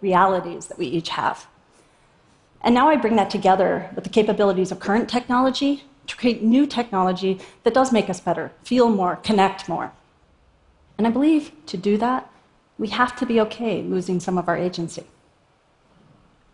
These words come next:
With some animals, it's really amazing,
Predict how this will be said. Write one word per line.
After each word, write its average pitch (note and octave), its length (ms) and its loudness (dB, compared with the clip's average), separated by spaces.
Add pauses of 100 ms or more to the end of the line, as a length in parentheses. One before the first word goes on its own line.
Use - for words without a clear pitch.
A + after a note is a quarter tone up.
With B3 140 -2
some F4 240 4
animals, G#3+ 760 -2
it's - 220 -10
really D#4 360 4
amazing, F#3+ 520 2